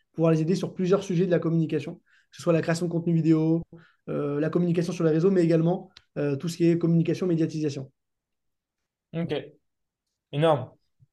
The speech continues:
Speaker 2: Et, euh, du coup, t'as toujours été entrepreneur. Et, euh, est-ce que tu peux nous raconter, euh, d'où t'es venue cette, cette envie d'entreprendre ? C'est quoi la genèse ?
Speaker 1: Yes. Bah, é-, é-, écoute, moi, si tu veux, j'ai, j'ai, là, j'étais interviewé à la, enfin,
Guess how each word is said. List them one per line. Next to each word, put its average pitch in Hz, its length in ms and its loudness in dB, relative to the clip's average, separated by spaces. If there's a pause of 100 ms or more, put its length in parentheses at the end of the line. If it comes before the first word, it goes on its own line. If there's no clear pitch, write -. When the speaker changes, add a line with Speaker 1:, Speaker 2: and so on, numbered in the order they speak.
(140)
Speaker 2:
Et, 143 220 0
euh, 139 180 4
du 139 100 -2
coup, 202 120 -6
t'as 175 80 2
toujours 180 240 0
été 190 100 0
entrepreneur. 165 720 -2 (160)
Et, 127 220 -8
euh, 123 460 -2
est-ce - 100 -10
que 190 80 -6
tu 160 80 -8
peux - 80 -6
nous 180 80 2
raconter, 165 420 -2
euh, 139 300 0
d'où 135 120 -8
t'es 151 120 -8
venue 156 140 -4
cette, 135 340 -4
cette 135 180 -4
envie 143 140 0
d'entreprendre ? 139 840 -2 (440)
C'est - 140 -14
quoi 156 100 2
la 147 100 6
genèse ? 139 460 0 (640)
Speaker 1:
Yes. 147 320 -8 (440)
Bah, 165 180 -2
é-, 165 140 -14 (100)
é-, 180 380 -8
écoute, 226 240 -2
moi, 214 200 0
si 220 120 -6
tu 160 100 -8
veux, 196 160 2
j'ai, 165 160 0
j'ai, 170 160 -2
là, 180 240 0
j'étais 175 240 0
interviewé 185 400 2
à 202 60 6
la, 160 160 2
enfin, 147 320 -8